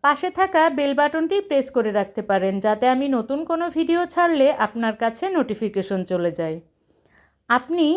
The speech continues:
আপনার সময় সুযোগ মতো আমার ভিডিওটা দেখে নিতে পারেন।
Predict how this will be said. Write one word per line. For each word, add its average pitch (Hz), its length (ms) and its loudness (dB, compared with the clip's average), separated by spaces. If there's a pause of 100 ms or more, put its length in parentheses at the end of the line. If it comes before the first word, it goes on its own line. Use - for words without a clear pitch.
(120)
আপনার 208 380 0
সময় 277 340 -2
সুযোগ 302 380 -2 (140)
মতো 247 340 2 (180)
আমার 220 280 2
ভিডিওটা 254 540 0
দেখে 220 240 -2
নিতে 180 260 -4
পারেন। 156 340 -4